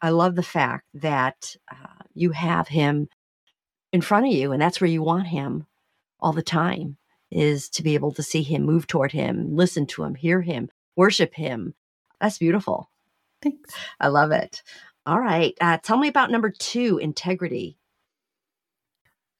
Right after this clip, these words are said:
Speaker 2: That, oh, that is so important to me. Um, it's important to me that, that I see it in my life,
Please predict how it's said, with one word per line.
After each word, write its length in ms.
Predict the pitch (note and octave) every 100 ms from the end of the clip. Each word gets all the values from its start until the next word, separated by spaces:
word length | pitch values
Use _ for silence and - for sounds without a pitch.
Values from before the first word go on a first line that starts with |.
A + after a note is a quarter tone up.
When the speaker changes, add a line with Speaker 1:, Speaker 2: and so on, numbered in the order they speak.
| _ _ _ _ _ _ _ _ -
Speaker 2:
That, 600 | F3+ F#3+ B3+ C4 - - -
oh, 300 | F3 D#3 D3+ - - - _ _ _ _ _ _
that 160 | F#3+ A3
is 100 | C4
so 180 | - G3+
important 400 | F#3 E3 D3 -
to 80 | E3
me. 420 | E3+ F3 F3+ -
Um, 500 | - D3+ C#3+ C3+ D3+ - _ _ _ _ -
it's 100 | F#3
important 340 | F#3+ - A3 F#3+
to 60 |
me 180 | F#3 F#3
that, 200 | F3+ D3
that 500 | D#3+ E3 - - D3
I 60 | D3+
see 260 | - F3
it 120 | E3 -
in 180 | D#3+ D3+
my 200 | B2 D3
life, 360 | F3+ G3 A3+